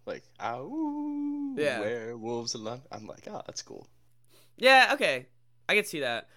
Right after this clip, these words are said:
Speaker 2: But, like, you got, like, a Lil Uzi Vert song as your,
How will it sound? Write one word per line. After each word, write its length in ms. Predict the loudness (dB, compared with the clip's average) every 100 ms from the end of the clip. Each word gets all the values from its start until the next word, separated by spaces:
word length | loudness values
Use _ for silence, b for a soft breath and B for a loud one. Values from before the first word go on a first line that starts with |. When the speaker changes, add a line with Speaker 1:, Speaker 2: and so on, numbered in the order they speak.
| b
Speaker 2:
But, 140 | 4 6
like, 260 | 6 4 -14 -20 -20 -20 -20 -4
you 80 | 2
got, 100 | 4
like, 120 | 2
a 40 |
Lil 300 | 0 -4 -2
Uzi 260 | 0 -4 -4
Vert 220 | -4 -4
song 280 | -4 -4 -6
as 120 | -10
your, 320 | -12 -14 -16